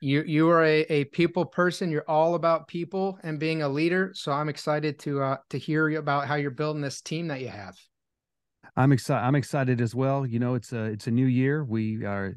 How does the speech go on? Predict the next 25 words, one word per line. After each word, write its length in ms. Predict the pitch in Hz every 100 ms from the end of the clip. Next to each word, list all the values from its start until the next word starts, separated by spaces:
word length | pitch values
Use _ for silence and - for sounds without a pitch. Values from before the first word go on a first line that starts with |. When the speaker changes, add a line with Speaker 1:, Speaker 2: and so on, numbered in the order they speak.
| -
Speaker 2:
today, 420 | 113 113 117 120 117 - _ _ -
uh, 300 | 107 92 90 -
well, 140 | 110
it's 120 | 110 -
the 60 |
last 260 | 110 123 -
day 80 | 131
of 80 |
the 60 | 110
month 240 | 120 139
here, 400 | - 117 139 135 _ -
and 480 | 110 110 107 107 104
we 120 | -
had, 200 | 110 120
had 140 | - 117
a 60 |
great 240 | 104 123 113
January 480 | 131 123 120 120 113
so 180 | 127
far. 320 | 107 123 131 127
I 20 |
hope 200 | 117 123
everybody 420 | 120 110 120 120
is 140 | 110
doing, 360 | 98 123 117 113